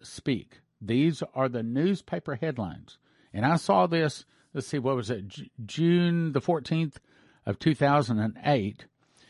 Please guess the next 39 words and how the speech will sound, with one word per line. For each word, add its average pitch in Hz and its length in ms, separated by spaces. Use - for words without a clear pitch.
when 110 140
the 110 60
Lord 147 220
came 151 260
to 151 80
me 147 160
that 147 180
night 139 200
and 123 100
he 117 80
said, 120 260
"Stan, 135 280
I 123 40
will 127 160
give 127 200
you 131 60
the 127 60
money, 127 260
drill 117 300
the 120 60
well 113 260
in 113 140
Israel." 107 500
The 113 140
rest 156 320
of 143 80
that 139 160
night, 120 300
part 160 240
of 156 40
what 143 140
he 135 80
also 139 320
showed 117 320
me 113 220
was 107 200
Leslie 139 460
holding 170 540
up 123 280